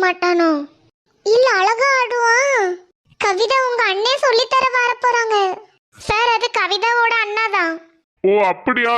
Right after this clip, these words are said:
Speaker 2: சரி, சரி, அப்ப நல்லா தான் போச்சு. நான் கேட்டு விசாரிச்சு பாக்குறேன். May I come in, teacher?
Speaker 1: Yes,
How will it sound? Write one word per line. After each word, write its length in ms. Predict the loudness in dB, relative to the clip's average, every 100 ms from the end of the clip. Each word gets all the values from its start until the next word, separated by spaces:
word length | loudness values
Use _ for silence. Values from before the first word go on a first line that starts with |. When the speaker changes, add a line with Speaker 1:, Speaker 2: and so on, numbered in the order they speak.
| 0
Speaker 2:
சரி, 140 | -2 -2
சரி, 140 | -2 -2
அப்ப 160 | -2 -2
நல்லா 160 | -2 -2
தான் 100 | 0
போச்சு. 300 | -2 0 -2
நான் 140 | -2 -2
கேட்டு 280 | -2 0 -2
விசாரிச்சு 440 | -2 -2 -2 -2 -2 -2 -4
பாக்குறேன். 340 | -2 -4 -4 _ _ _ _ 2
May 120 | 2 0
I 80 | 0
come 160 | -2 -2
in, 60 | -4
teacher? 280 | -2 0 0 0 -6 _ _ -4
Speaker 1:
Yes, 120 | -4